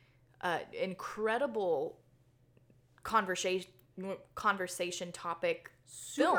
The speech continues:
Speaker 1: films. Uh,
Speaker 2: super
Speaker 1: mo-, videos, I mean.
Speaker 2: Super, super knowledgeable.
Speaker 1: So knowledgeable about music. And one of the things that he talks about with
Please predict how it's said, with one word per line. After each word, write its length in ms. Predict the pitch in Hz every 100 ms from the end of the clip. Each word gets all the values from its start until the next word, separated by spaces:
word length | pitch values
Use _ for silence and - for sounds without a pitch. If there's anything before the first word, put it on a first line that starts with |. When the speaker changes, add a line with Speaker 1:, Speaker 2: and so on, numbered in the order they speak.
| 330 339
Speaker 1:
films. 200 | - - - -
Uh, 140 | 185
Speaker 2:
super 340 | - 240 233 208
Speaker 1:
mo-, 300 | 202 233 -
videos, 520 | 185 175 202 175 135 160
I 60 |
mean. 220 | 139 117 180 _ _
Speaker 2:
Super, 340 | - 285 302
super 280 | 294 262 220
knowledgeable. 560 | 185 170 160 160 - -
Speaker 1:
So 380 | - 240 214
knowledgeable 600 | 233 202 190 185 180 180
about 260 | 180 180 185
music. 480 | 180 175 170 160 - - - -
And 300 | 185 180 175
one 120 | 185
of 80 | 190
the 60 | 180
things 260 | 185 180 -
that 80 |
he 80 | 175
talks 300 | - 262 -
about 420 | 196 185 185 - 190
with 240 | 185